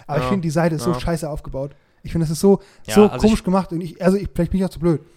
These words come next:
Speaker 1: Ist genau wie Twitter. Ich blick bei Twitter auch nicht durch.
Speaker 2: Ja.
Speaker 1: Was ist hier jetzt hier? Nee, versteh ich nicht.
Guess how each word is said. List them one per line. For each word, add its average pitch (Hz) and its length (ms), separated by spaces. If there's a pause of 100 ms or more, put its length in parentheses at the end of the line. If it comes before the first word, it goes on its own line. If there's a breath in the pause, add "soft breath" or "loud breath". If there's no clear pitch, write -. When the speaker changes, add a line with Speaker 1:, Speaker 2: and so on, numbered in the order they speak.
(120 soft breath)
Speaker 1:
Ist 160 100
genau 190 140
wie 180 60
Twitter. 156 320 (160 soft breath)
Ich - 100
blick 202 140
bei 180 80
Twitter 180 260
auch 175 60
nicht 151 160
durch. 127 200 (200)
Speaker 2:
Ja. 117 320
Speaker 1:
Was 180 200
ist 196 80
hier 196 120
jetzt 185 120
hier? 185 200 (200)
Nee, 156 220
versteh - 240
ich 131 80
nicht. 127 180